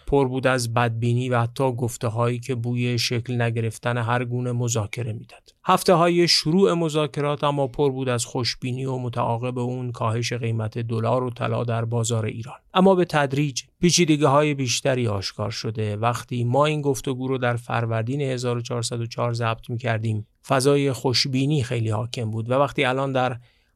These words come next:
اوایل خرداد هزار و چهارصد و چهار اون رو در پادکست منتشر می‌کنیم، پیچیدگی‌های زیادی بروز کرده و غنیسازی در خاک ایران به موضوع مناقشه برانگیزی تبدیل شده. دکتر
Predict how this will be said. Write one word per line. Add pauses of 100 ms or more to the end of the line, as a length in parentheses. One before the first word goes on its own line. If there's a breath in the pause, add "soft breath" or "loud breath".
اوایل
خرداد
هزار
و
چهارصد
و
چهار
اون
رو
در
پادکست
منتشر
می‌کنیم،
پیچیدگی‌های
زیادی
بروز
کرده
و
غنیسازی
در
خاک
ایران (560 soft breath)
به
موضوع
مناقشه
برانگیزی
تبدیل
شده. (600)
دکتر